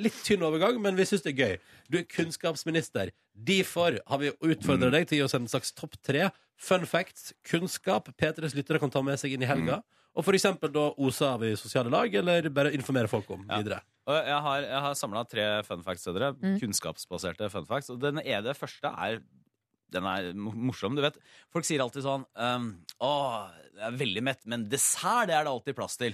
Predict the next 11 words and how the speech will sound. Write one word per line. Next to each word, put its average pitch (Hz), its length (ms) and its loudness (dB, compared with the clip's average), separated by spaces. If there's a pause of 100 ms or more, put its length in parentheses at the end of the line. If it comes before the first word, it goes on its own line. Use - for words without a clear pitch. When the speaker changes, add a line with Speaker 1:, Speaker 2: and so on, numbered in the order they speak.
Speaker 1:
Ja. 123 180 2 (120)
Speaker 3:
Mm, 196 220 0
dessertmage. 202 600 -2
Speaker 2:
Dessertmage. 82 540 0 (160)
Speaker 3:
Ja. 196 80 0
Speaker 2:
Og 151 80 -4
dessertmage 123 680 -2 (100)
er 160 300 0
faktisk - 500 -10 (260)
helt 104 220 -2 (140)
reelt. 175 640 -2